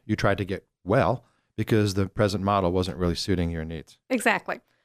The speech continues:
Speaker 2: Exactly. So I went to this, this Doctor Shoemaker in Maryland, and he's on the eastern shore of Maryland in a city called Pocomoke.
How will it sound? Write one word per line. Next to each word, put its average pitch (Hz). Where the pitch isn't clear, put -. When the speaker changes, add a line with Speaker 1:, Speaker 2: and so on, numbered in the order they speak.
Speaker 2:
Exactly. 220
So 240
I 294
went 330
to 233
this, 196
this 196
Doctor 185
Shoemaker 180
in 208
Maryland, 175
and 180
he's 214
on 214
the 196
eastern 226
shore 208
of 202
Maryland 202
in 185
a 170
city 220
called 196
Pocomoke. 185